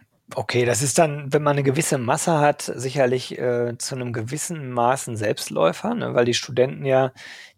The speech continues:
direkt was davon haben und der unmittelbare Nutzen nicht irgendwie umständlich erklärt werden muss. Die haben halt direkt, äh, durch die Lernmaterialien, durch den Austausch einen Benefit.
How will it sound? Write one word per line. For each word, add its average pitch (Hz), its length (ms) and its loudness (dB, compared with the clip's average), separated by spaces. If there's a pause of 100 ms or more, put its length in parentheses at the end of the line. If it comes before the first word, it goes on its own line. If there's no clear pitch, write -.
direkt 143 340 0
was 139 180 4
davon 131 360 0
haben 131 240 4
und 117 120 -6
der 127 140 2
unmittelbare 131 580 2
Nutzen 127 380 -6
nicht 131 160 -6
irgendwie 131 260 -6
umständlich 123 560 -6
erklärt 120 460 -2
werden 98 220 -8
muss. - 360 -12
Die 113 140 -8
haben 120 140 -12
halt 120 200 0
direkt, 110 420 -8 (440)
äh, 110 480 -4
durch 110 220 -10
die 113 240 -6
Lernmaterialien, 120 760 -2
durch 110 180 -4
den - 120 -14
Austausch 117 500 0
einen 117 100 -8
Benefit. 113 560 -6